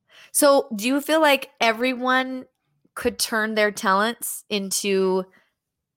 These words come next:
or are meant to turn their talents into careers or blessing others' lives? Or, or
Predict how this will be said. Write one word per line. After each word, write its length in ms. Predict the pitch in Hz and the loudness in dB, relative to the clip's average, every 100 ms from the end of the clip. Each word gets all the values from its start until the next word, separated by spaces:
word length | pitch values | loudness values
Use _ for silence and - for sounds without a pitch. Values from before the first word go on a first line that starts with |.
| - | 0
or 180 | 208 | 2
are 120 | 170 185 | 4 2
meant 220 | 196 190 | 0 0
to 80 | 226 | -4
turn 260 | - 214 | -4 -2
their 140 | 196 185 | 0 0
talents 560 | - 180 180 208 - | 0 -4 -4 -6 -8
into 760 | - 190 180 190 185 180 175 170 | -8 -8 -6 -4 -2 -2 -4 -8
careers 500 | - 214 202 220 247 | -4 0 4 4 4
or 80 | - | 2
blessing 400 | 196 190 214 202 | 2 0 0 -4
others' 240 | 202 208 | -2 0
lives? 260 | 202 202 220 | 2 2 2
Or, 120 | 208 | 2
or 120 | 120 | 2